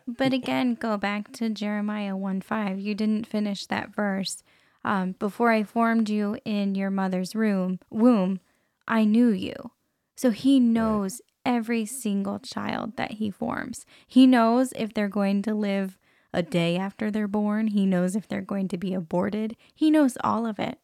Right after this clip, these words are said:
Speaker 1: because he created 'em.
Speaker 2: And there's a reason for it. I mean, that's the
Speaker 1: Right.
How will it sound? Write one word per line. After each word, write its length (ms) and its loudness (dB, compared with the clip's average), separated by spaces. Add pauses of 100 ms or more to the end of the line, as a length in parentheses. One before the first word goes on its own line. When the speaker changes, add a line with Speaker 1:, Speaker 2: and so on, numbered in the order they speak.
(360)
Speaker 1:
because 260 -2
he 120 0
created 560 -4
'em. 220 -10 (600)
Speaker 2:
And 100 4
there's 180 0
a 60 2
reason 340 -2
for 240 -10
it. 60 -6
I 20 -2
mean, 160 -2
that's 220 -2
the 80 -2
Speaker 1:
Right. 260 -4